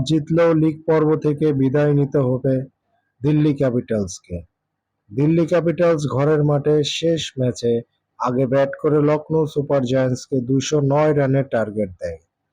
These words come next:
শুরুটা ভালো না করতে পারলেও সাই হোপকে সাথে নিয়ে অভিষেক পোরেল শুরুর ধাক্কাটা সামলে নেন।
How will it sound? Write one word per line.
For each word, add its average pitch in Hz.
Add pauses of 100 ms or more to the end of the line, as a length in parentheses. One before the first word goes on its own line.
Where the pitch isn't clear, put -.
(880)
শুরুটা 170
ভালো 156
না 170
করতে 170
পারলেও 156
সাই 147
হোপকে 143 (100)
সাথে 131
নিয়ে 120 (300)
অভিষেক 151 (140)
পোরেল 123 (100)
শুরুর 151
ধাক্কাটা 139
সামলে 110
নেন। 85